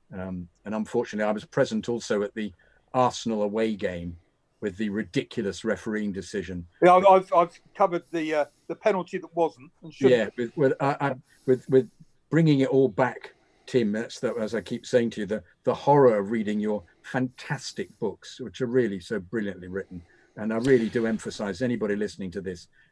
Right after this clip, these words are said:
Speaker 1: it really is worth reading Tim's stuff 'cause he, it makes you feel you're there. And it just, particularly in my book, when I was there, and I'm led through this quagmire of awfulness, of these things coming back to me, of this,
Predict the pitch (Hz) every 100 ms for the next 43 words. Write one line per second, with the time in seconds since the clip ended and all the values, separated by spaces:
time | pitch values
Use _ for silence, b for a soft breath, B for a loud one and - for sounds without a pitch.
0 | - 120 143 139 151 143 131 123 113 120
1 | 117 107 - 110 104 98 87 98 90 -
2 | 98 85 - 92 101 101 _ _ _ -
3 | 113 120 120 - 104 123 110 98 98 92
4 | 107 98 87 92 92 - 98 - - 107
5 | - 104 90 101 98 98 98 92 90 113
6 | - 98 85 87 b b 101 104 110 120
7 | 107 - 117 107 98 - - _ _ -
8 | 135 135 - 107 101 95 95 92 107 110
9 | - 95 95 - 98 92 104 _ _ 110
10 | 104 - 120 104 - 110 98 87 113 -
11 | - 104 92 87 b b 107 98 - _
12 | - 113 -